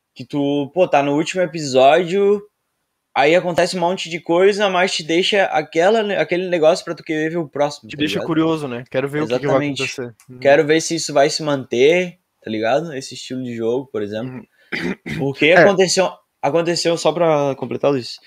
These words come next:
Speaker 2: Dale.
Speaker 1: aconteceu uma coisa que eu não vi há muito tempo, cara.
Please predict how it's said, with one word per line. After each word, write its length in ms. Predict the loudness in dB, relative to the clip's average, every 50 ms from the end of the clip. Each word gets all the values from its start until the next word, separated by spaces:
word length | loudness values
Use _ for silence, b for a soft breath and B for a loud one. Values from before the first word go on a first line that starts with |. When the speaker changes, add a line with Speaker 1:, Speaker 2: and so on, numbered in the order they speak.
| B B B
Speaker 2:
Dale. 220 | B 2 2 4 4
Speaker 1:
aconteceu 360 | 4 2 2 2 4 2 2
uma 220 | 4 4 2 2
coisa 320 | 2 2 2 4 4 4 2
que 300 | 0 0 0 4 6 6
eu 160 | 6 6 6
não 240 | 4 4 2 2 2
vi 160 | 4 4 4
há 80 | 4 4
muito 320 | 4 0 0 0 -2 -4
tempo, 420 | 0 2 2 2 0 -4 -6 -6
cara. 380 | 0 0 0 0 0 -4 -12